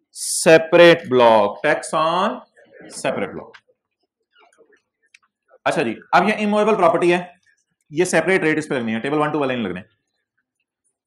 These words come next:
तो इसमें ना एक सवाल में मसला है कि हमें date of purchase exact नहीं दी हुई, जिसकी वजह से हम holding period direct निकाल नहीं सकते, क्योंकि सवाल था numerical theory का, हमने जबरदस्ती उसको numerical बनाने की कोशिश की है।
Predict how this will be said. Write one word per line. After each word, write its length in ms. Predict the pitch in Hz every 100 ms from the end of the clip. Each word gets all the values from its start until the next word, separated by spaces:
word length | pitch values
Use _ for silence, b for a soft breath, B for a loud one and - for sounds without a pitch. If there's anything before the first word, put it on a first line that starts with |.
| -
तो 80 | 175
इसमें 240 | 180 226
ना 80 | 226
एक 100 | 220
सवाल 240 | 170 156
में 80 | 190
मसला 260 | 165 - 175
है 120 | 147 - _ _
कि 60 | 180
हमें 160 | 185
date 180 | 151 170
of 80 | 202
purchase 280 | 190 180 175
exact 280 | 139 165 170
नहीं 80 | 123
दी 80 |
हुई, 200 | 101 98 - _ _ _
जिसकी 240 | 156 -
वजह 100 | 185
से 100 | 196
हम 140 | 196 190
holding 320 | 151 147 180
period 340 | 160 165 180 113
direct 260 | 143 175
निकाल 260 | 160 139 131
नहीं 100 | 135
सकते, 260 | - - 95
क्योंकि 600 | - _ _ - 175 220
सवाल 360 | 190 143 160 185
था 60 | 208
numerical 380 | 175 139 139 -
theory 280 | 170 151
का, 120 | 190 208 135
हमने 220 | 147 175 175
जबरदस्ती 460 | 180 185 190 262
उसको 140 | 254 233
numerical 300 | 190 180 185
बनाने 220 | 165 147
की 60 |
कोशिश 260 | 143 120 123
की 100 | 101
है। 160 | 87